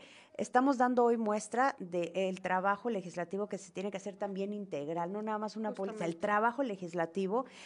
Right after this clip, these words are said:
Speaker 1: la responsabilidad que tenemos las diputadas y los dipu-, las diputadas y diputados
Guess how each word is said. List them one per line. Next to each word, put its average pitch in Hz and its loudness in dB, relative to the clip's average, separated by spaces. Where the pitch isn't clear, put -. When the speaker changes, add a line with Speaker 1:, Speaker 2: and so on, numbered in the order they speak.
Speaker 1:
la 208 6
responsabilidad 202 0
que 254 0
tenemos 214 -2
las 196 2
diputadas 180 -2
y 214 -6
los 170 -4
dipu-, 165 -8
las 165 0
diputadas 214 0
y 214 2
diputados 180 4